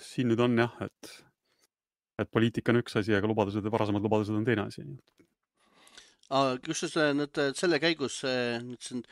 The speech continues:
Speaker 2: mis nad siin nüüd oma probleeme lappasid, lappisid.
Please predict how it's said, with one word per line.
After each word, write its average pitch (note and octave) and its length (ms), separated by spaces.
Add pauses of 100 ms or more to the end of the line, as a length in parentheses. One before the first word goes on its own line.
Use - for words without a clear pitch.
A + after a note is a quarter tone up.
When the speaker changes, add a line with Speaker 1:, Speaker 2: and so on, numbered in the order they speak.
(440)
Speaker 2:
mis A#2 80
nad A2 120
siin A2+ 180
nüüd - 320
oma A#2 240 (500)
probleeme A#2 400
lappasid, A#2 480 (1700)
lappisid. - 460